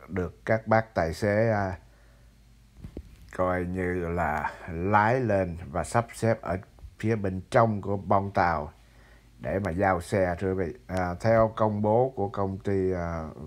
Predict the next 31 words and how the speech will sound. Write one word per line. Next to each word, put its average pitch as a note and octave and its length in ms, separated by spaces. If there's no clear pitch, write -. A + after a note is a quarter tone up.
VinFast G#2 600
cho F#2+ 120
biết G#2+ 240
rằng E2+ 300
đã D#2+ 240
có G#2+ 220
đơn F#2+ 400
đặt F2+ 200
hàng, E2+ 460
à, E2 180
trên F#2 440
sáu G#2 560
mươi G#2 240
lăm F2+ 300
ngàn D2+ 260
chiếc G2+ 160
xe, F2 300
mà E2 160
hiện E2+ 240
nay F2+ 280
công E2+ 240
ty E2+ 120
VinFast, F2 720
à, E2 160
làm D#2+ 500
ngay G2+ 200
làm F2 300
đêm F2+ 300
nhưng F2+ 260
vẫn A#2 400
chưa G#2+ 260